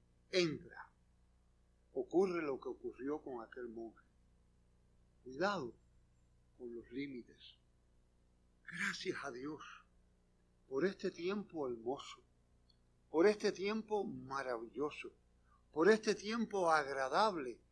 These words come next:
de sana convivencia. Velemos los límites,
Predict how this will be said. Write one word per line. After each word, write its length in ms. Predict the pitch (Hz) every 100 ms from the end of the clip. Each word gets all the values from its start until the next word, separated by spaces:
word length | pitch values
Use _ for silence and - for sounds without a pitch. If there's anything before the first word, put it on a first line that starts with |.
| - _ -
de 120 | 139
sana 400 | - 156 165 139
convivencia. 800 | 123 110 104 104 113 117 - - _ _ _ _ _ _ _ _ _ _ _ -
Velemos 540 | 117 123 185 190 156
los 220 | 151 120 117
límites, 800 | 135 156 123 - - - -